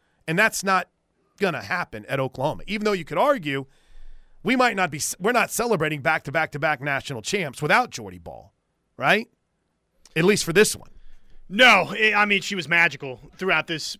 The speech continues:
Speaker 2: this postseason run, giving up the one run and winning most outstanding player. She, she was terrific. And for me, Plank, part of it is, unfortunately, when you're this good and you've won this much, it's the price of winning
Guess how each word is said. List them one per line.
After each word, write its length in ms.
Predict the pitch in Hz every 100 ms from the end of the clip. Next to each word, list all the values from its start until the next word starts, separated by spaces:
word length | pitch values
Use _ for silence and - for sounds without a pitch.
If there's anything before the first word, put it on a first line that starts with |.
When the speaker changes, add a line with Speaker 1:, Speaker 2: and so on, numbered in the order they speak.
| _
Speaker 2:
this 200 | 165 160
postseason 640 | - 170 151 - 156 143
run, 200 | 156 156
giving 240 | 151 151 151
up 100 | 143
the 80 |
one 300 | 143 143 147
run 420 | 143 147 147 143 139
and 320 | 123 120 113 _ _ -
winning 240 | 160 170
most 240 | 156 156 -
outstanding 520 | 151 139 - 151 139
player. 320 | - 147 143
She, 180 | 143 165 156
she 160 | -
was 100 | 196
terrific. 480 | 175 185 247 254 -
And 220 | 160 147 135 _ _ _ _ _ _ _ _ _
for 180 | - 208
me, 240 | 202 240
Plank, 500 | - 180 170 151 147 _ _ _ _ _ _ _ _ _ _
part 260 | 196 202
of 80 | 226
it 120 | 208
is, 400 | 196 190 185 165 -
unfortunately, 960 | 175 170 180 220 151 151 143 143 151 - _ _ _ _ _ _ _ _ _ _ _
when 140 | 156 165
you're 120 | 165
this 320 | 135 214 -
good 480 | 135 156 135 131 127 _ -
and 160 | 147
you've 140 | 147 123
won 240 | 175 180
this 180 | 175 -
much, 460 | 135 127 123 - _ _ _ _ -
it's 160 | 185
the 100 | -
price 360 | - 214 240 -
of 100 | 143
winning 280 | 208 233